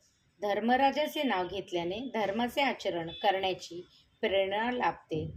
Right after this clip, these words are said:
आणि त्याप्रमाणे वागत गेलो की धर्माची वृद्धी होते. प्रश्न, भूपाळी हळू आवाजात म्हणाली ही की, की मोठ्याने म्हणावी?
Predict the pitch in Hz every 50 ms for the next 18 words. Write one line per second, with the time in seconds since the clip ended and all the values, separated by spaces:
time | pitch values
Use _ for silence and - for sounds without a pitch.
0 | - - - _ - 175 180 185 180 - 190 180 190 - - 247 247 247 240 226
1 | 226 220 196 190 165 156 160 160 165 160 170 180 160 156 165 196 247 269 - _
2 | _ 233 233 220 220 202 190 202 240 247 247 330 269 247 233 - 151 147 330 -
3 | - 135 - - - 131 - - - - - - - - - - - - - -
4 | _ _ _ _ - - 196 170 165 - - 185 180 202 262 285 - _ _ _
5 | _ _ _ _ - 214 226 226 - - 277 277 302 330 359 - - 220 208 220
6 | 226 262 294 330 - _ _ _ - - - - - - 226 226 247 247 247 262
7 | 262 262 269 262 247 220 190 175 185 226 277 - - _ _ _ _ _ _ _
8 | 240 240 - 220 220 226 226 - _ - - 226 214 233 285 311 254 196 196 190
9 | - - 262 269 269 262 269 262 247 208 180 170 156 139 139 139